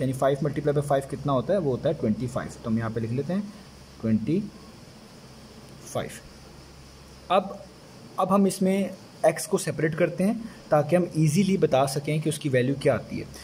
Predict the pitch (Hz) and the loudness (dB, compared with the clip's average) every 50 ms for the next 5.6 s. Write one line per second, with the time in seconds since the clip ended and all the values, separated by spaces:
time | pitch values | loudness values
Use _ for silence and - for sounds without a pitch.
0 | - - - 170 160 160 202 202 202 240 226 226 226 233 214 196 190 202 202 202 | -18 -4 0 0 2 2 2 0 0 -2 -4 -2 0 4 4 6 6 4 4 2
1 | 180 165 180 175 - 190 196 202 196 190 196 208 208 202 196 185 185 180 - - | 2 0 2 2 4 4 6 6 4 4 2 2 2 4 4 4 2 2 0 -2
2 | 180 - 165 131 120 151 156 156 165 160 151 143 143 147 143 135 143 175 180 180 | -4 -4 -2 0 2 2 4 4 4 4 6 6 4 4 4 4 4 2 2 2
3 | - - - 147 131 139 - 160 160 - 160 - 165 165 160 156 156 180 170 156 | 2 0 0 0 2 2 2 0 0 0 -2 -2 -2 0 0 0 0 0 2 2
4 | 123 127 143 135 143 135 127 127 123 131 127 120 127 135 151 131 - - 127 123 | 2 0 -2 -2 0 0 2 0 0 0 -2 -2 -2 0 0 0 0 0 -2 -4
5 | 123 - 143 135 156 151 147 143 - 208 254 | -2 -4 -4 -2 0 0 0 0 0 -2 -2